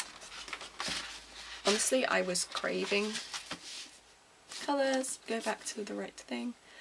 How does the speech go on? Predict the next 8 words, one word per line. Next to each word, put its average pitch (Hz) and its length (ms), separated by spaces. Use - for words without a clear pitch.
I 202 100
was 202 200
craving 190 760
something - 680
to - 120
do - 220
with - 180
whales 214 600